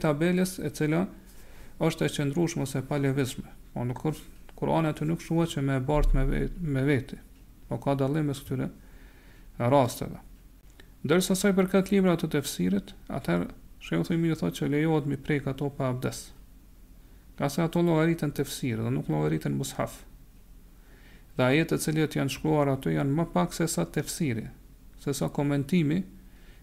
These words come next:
i cili shkruat aty, pra kur shpjegohen ato ajete.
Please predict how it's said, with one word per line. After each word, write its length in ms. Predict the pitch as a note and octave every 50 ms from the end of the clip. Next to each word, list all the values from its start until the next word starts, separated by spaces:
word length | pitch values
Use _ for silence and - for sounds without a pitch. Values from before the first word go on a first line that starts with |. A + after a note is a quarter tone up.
| - -
i 80 | C#3 C3
cili 280 | - D#3+ D#3 D#3+ D3+
shkruat 400 | D3 - - F3+ E3 D#3 C#3+ C#3+
aty, 240 | C#3+ C3+ - C#3+ C3+ C3+ -
pra 140 | C#3+ C3+ A#2+
kur 220 | - C#3 C3+ - - - - - - - - - - -
shpjegohen 640 | - - - - C3 B2+ B2+ D#3 D#3+ D3 C#3+ C#3+ C#3
ato 240 | C3+ C3+ C#3 C#3 C3
ajete. 400 | C3+ C#3+ C3 G#2+ - - -